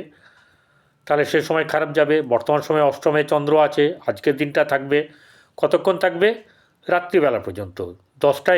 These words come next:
একান্ন পর্যন্ত থাকবে, ব্যাস। এরপরে যেটা হচ্ছে গিয়ে, যারা ব্যবসাদার, বাইরে ব্যবসা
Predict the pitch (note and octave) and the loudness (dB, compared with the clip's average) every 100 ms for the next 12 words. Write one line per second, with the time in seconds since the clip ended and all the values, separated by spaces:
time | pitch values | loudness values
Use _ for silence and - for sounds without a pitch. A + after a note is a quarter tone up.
0 | C#3 C#3+ C#3 C#3 D3 C#3+ D#3 D#3 C#3+ C#3+ | 0 -2 -4 -2 -2 0 -2 -2 -4 -4
1 | E3+ F#3 _ F#3 F#3 - _ _ _ _ | -4 -6 _ -2 -2 -10 _ _ _ _
2 | _ _ _ _ _ _ _ _ _ _ | _ _ _ _ _ _ _ _ _ _
3 | _ _ - D#3 E3+ A3+ G3+ B2+ B2 G#2+ | _ _ -2 0 2 0 2 2 2 0
4 | A2 A2 A2+ B2+ F#3+ - _ _ _ _ | -4 -6 -2 0 0 -2 _ _ _ _
5 | _ _ _ _ _ - D3+ D#3 D3 D3 | _ _ _ _ _ 0 0 2 0 0
6 | - D#3+ D#3 D3+ - _ _ _ _ _ | 0 2 2 0 -6 _ _ _ _ _
7 | - - - - - _ _ _ _ _ | -20 -14 -12 -14 -18 _ _ _ _ _
8 | _ - B2+ C3+ B2+ B2 | _ -2 0 2 2 0